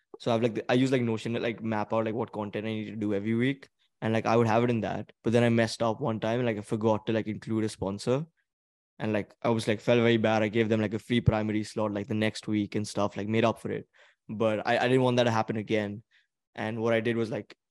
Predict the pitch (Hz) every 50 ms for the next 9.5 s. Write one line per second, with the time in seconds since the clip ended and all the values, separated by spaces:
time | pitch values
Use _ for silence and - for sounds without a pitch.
0 | - - 120 - - _ _ _ _ _ _ _ _ _ - 117 110 101 - _
1 | _ _ - 123 117 127 139 151 139 - - 135 120 131 117 127 120 110 101 107
2 | 107 120 131 - - - _ _ - _ _ _ - - 117 117 117 110 104 -
3 | - 120 120 113 120 123 117 113 113 123 - - - - - _ - 127 127 123
4 | 139 135 135 - 113 107 - - - 110 113 113 - _ _ _ _ - 113 110
5 | - 120 110 113 104 110 104 98 117 - - 117 113 113 117 113 110 - - 113
6 | 107 110 - - - 117 120 113 117 117 107 101 107 120 151 180 - _ _ _
7 | _ _ _ _ _ - - 123 110 104 113 101 92 107 110 117 120 113 - -
8 | - 107 107 101 - 107 110 110 - - - 107 110 107 - 117 113 107 110 107
9 | - - 110 107 113 123 143 180 196